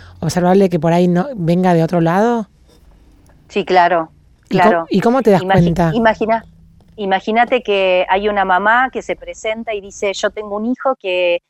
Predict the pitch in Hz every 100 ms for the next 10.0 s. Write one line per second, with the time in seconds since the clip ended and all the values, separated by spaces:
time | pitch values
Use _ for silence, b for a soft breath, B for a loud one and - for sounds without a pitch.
0 | _ _ 196 220 226 - 196 - 185 202
1 | 208 214 208 247 - 254 - _ _ -
2 | 185 - 180 180 170 196 202 220 220 214
3 | 190 - 185 185 185 196 180 170 185 175
4 | 151 156 151 - b b b - 196 180
5 | 165 165 165 165 196 240 226 208 190 180
6 | 190 208 202 196 185 185 185 _ - 185
7 | 175 165 170 - 220 202 185 180 185 -
8 | - 180 190 220 202 - 175 185 190 208
9 | 233 233 226 220 220 208 262 226 190 -